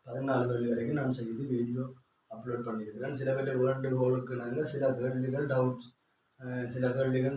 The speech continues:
சரியாக விளங்கலைன்னு சொல்லி ஒரு சில பேர், அஹ், சொல்லியிருக்கிறீங்க. நான் அதை இன்னுமா கிளியரா விளங்கப்படுத்துறதுக்கு, ம், அடுத்த வருஷ பாஸ் பேப்பர்ல அந்த கேள்வி வரைக்கும் இன்னும் தெளிவாக அதை நான் விளங்கப்படுத்துறதுக்கு ட்ரை பண்றேன், விளங்கப்படுத்துறேன். So, இன்றைய தினம் பதினஞ்சாவது கேள்வியை தான் பார்க்க போறோம்.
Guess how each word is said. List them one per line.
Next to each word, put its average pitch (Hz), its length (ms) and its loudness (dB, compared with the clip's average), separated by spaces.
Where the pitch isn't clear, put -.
சரியாக 127 460 0
விளங்கலைன்னு 123 640 0
சொல்லி 131 180 2
ஒரு 127 120 0
சில 120 120 -2
பேர், 135 220 0
அஹ், 113 260 -8
சொல்லியிருக்கிறீங்க. 123 640 -4
நான் 127 220 2
அதை 120 320 -2
இன்னுமா 135 380 0
கிளியரா 135 360 0
விளங்கப்படுத்துறதுக்கு, 120 840 0
ம், 117 280 -6
அடுத்த - 320 -2
வருஷ 135 320 6
பாஸ் 131 300 2
பேப்பர்ல 127 340 4
அந்த 131 140 4
கேள்வி 131 320 0
வரைக்கும் 120 500 0
இன்னும் 143 340 -2
தெளிவாக 131 500 -2
அதை 131 140 2
நான் 127 180 0
விளங்கப்படுத்துறதுக்கு 117 800 -2
ட்ரை 151 180 0
பண்றேன், - 380 -16
விளங்கப்படுத்துறேன். 120 400 -10
So, 131 60 -8
இன்றைய 151 260 4
தினம் 156 280 6
பதினஞ்சாவது 143 720 4
கேள்வியை 113 360 0
தான் 143 200 -2
பார்க்க 117 200 -2
போறோம். - 420 -14